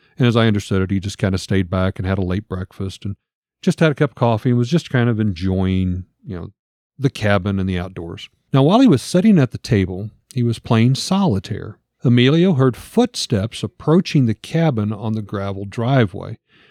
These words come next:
Now, from what I understood, the windows were open. They were, like, screen, you know, screen wire, so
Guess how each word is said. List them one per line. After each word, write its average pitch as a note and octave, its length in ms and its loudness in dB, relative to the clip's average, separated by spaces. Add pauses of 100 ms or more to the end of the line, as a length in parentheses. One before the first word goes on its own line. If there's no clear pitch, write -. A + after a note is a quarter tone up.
(100)
Now, G#2 120 2
from G2 180 -4
what G#2+ 140 2
I A2 100 4
understood, G2+ 460 0
the F#2+ 120 -6
windows A2+ 560 2
were A2+ 140 -8
open. G#2+ 360 0
They G#2 120 0
were, G2 220 -6
like, F#2 180 -10
screen, G2 760 0 (120)
you A2+ 80 -6
know, F2+ 100 -8
screen G2 320 -8
wire, F#2+ 340 -10
so F#2 300 -10